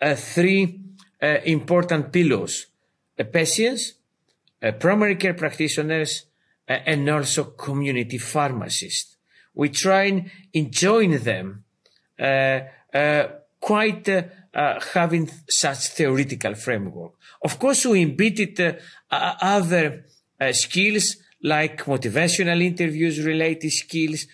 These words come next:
compassionate skills, trying a little bit to prepare so-called a blend, uh, of behavior intervention. But the most important, especially for the young people, is, uh, of course,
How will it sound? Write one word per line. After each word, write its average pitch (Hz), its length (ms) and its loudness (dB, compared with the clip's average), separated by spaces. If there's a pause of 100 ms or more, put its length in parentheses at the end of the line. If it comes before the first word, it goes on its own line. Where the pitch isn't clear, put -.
(200)
compassionate 160 800 0
skills, 151 480 -2 (420)
trying 214 360 0
a 202 40 2
little 190 140 0
bit 196 400 -2
to 185 140 0
prepare 175 540 0
so-called 175 520 0 (100)
a 170 60 2
blend, 131 640 2
uh, 113 140 -2 (320)
of 127 560 -2
behavior 135 580 0
intervention. 123 880 -6 (600)
But 147 140 -4
the 160 140 2
most 233 280 2
important, 143 680 -2 (260)
especially 139 640 -4
for 120 220 -4
the 110 120 -2
young 156 360 -2 (420)
people, 107 460 -4 (420)
is, 170 280 0
uh, 175 240 -2 (120)
of - 160 -14
course, 214 360 0